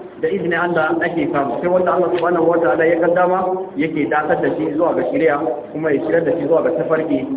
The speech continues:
madaidaici. Na. Ko mu tsaya? Oh, kuma zai bayani? To, sai ke da babu komai. Eh, sai mu tsaya nan, dama yau za mu rufe karatu. Ai, daidai da babu,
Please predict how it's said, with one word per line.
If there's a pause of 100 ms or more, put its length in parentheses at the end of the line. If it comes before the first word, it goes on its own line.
(220)
madaidaici. (260)
Na. (4000)
Ko
mu
tsaya? (2500)
Oh,
kuma
zai
bayani? (880)
To, (180)
sai
ke
da
babu
komai. (240)
Eh,
sai
mu
tsaya
nan,
dama
yau
za
mu
rufe
karatu. (600)
Ai,
daidai
da
babu,